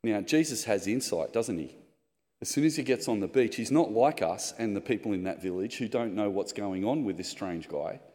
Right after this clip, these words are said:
They can only guess what's happening beneath the surface, but Jesus sees the heart, and he also sees the spiritual world. He knows exactly the fact that this man has been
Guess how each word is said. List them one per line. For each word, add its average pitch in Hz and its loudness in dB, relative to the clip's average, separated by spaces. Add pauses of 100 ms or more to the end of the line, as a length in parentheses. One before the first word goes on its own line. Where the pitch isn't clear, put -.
(800)
They 160 10
can 170 4
only 117 4
guess 165 0
what's 101 0
happening 82 -6 (120)
beneath 92 -4
the 87 -6
surface, 80 -4
but 113 -4
Jesus 131 -2
sees 151 -4
the 80 -2
heart, 85 -6 (600)
and 120 0
he 120 2
also 156 2
sees 90 -2
the 110 -6
spiritual 92 -4
world. 135 -2 (840)
He 160 6
knows 170 6
exactly 160 4
the 110 2
fact - 0
that 95 -6
this 135 -2
man 131 2
has 110 0
been 107 0